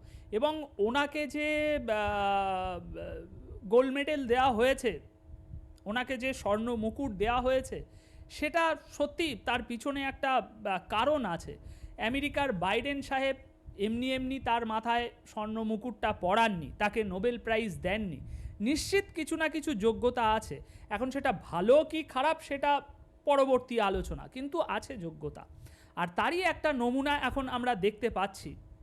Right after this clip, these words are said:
আওয়ামী লীগকে নিষিদ্ধ করার জন্য এমন একটা পরিকল্পনা ফেঁদেছেন ডক্টর মোহাম্মদ ইউনূস, যেটা এখন আমি এক্সপোজ করতে চলেছি,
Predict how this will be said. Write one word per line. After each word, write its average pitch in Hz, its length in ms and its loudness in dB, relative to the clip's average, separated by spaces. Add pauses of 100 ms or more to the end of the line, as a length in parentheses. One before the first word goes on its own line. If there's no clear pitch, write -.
আওয়ামী 220 380 4
লীগকে 254 360 -2
নিষিদ্ধ 220 460 -4
করার 240 420 2
জন্য 233 240 4 (420)
এমন 262 380 4
একটা 339 320 2
পরিকল্পনা 277 800 0 (140)
ফেঁদেছেন 233 480 -2 (800)
ডক্টর 202 360 0
মোহাম্মদ 233 400 0 (100)
ইউনূস, 226 360 -2 (320)
যেটা 285 220 2 (160)
এখন 349 200 -2
আমি 330 200 -2
এক্সপোজ 277 420 -4
করতে 208 340 0
চলেছি, 208 460 0